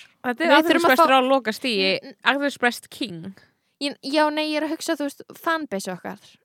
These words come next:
Speaker 2: Ek-, ekki Beehive,
Speaker 1: Á,
Speaker 2: ekki
Speaker 1: svona eins og
Speaker 2: Lambs.
Speaker 1: The Lambs.
Speaker 2: Já,
Speaker 1: Já,
Speaker 2: hvað
Speaker 1: já, já.
Speaker 2: er þarna nafni? Ok, ég er með pælingu. Ef þú ert með góða hugmynd að,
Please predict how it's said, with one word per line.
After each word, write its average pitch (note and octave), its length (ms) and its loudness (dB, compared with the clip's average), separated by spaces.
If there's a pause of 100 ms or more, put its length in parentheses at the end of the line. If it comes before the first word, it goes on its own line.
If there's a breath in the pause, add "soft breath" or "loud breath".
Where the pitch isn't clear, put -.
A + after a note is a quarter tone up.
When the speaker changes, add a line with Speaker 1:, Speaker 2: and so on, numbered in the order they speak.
(160)
Speaker 2:
Ek-, C4+ 200 -2
ekki C#4+ 240 -4
Beehive, G#3+ 560 -6
Speaker 1:
Á, B3+ 80 0
Speaker 2:
ekki C#4 220 6
Speaker 1:
svona B3+ 180 4
eins G3 240 2
og B3+ 80 4
Speaker 2:
Lambs. A#3 160 2
Speaker 1:
The A#3 60 0
Lambs. G3+ 400 0
Speaker 2:
Já, A3+ 200 4 (100)
Speaker 1:
Já, A#3 160 2 (120)
Speaker 2:
hvað G3 160 4
Speaker 1:
já, C4+ 80 4
já. A3 240 0
Speaker 2:
er C4 60 -2
þarna B3 380 -6
nafni? A#3+ 400 -8
Ok, A#3 160 -2 (420)
ég B3+ 80 -8
er A#3 100 -8
með - 80 -12 (300)
pælingu. F#3 420 -6
Ef B3+ 240 2
þú C#4 80 0
ert C#4 140 -6
með C4+ 140 -8
góða D4 280 2
hugmynd B3+ 320 -4
að, B3+ 260 -2